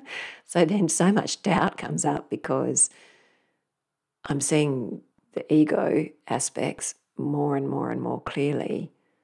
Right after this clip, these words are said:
So it's a little bit like, well, all I can do is what I, in fact, what was I saying to myself the other day? Awareness. What awareness is, is always loving.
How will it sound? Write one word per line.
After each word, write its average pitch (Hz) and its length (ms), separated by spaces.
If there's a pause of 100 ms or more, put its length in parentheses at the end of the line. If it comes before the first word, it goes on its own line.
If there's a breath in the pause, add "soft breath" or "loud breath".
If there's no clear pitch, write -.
(720)
So 135 640 (1120)
it's - 120
a 147 40
little 175 180
bit - 160
like, 131 460 (260)
well, 151 400 (840)
all 175 160
I 165 100
can 143 200
do 135 500 (1080)
is 139 260
what 156 200
I, 135 200
in 147 120
fact, - 180
what 165 100
was 139 100
I 151 80
saying 131 280
to - 100
myself - 260
the - 80
other 131 80
day? 131 320
Awareness. 135 720 (680 soft breath)
What 175 240
awareness 151 640
is, 123 520 (380)
is 143 220
always 165 400
loving. 131 520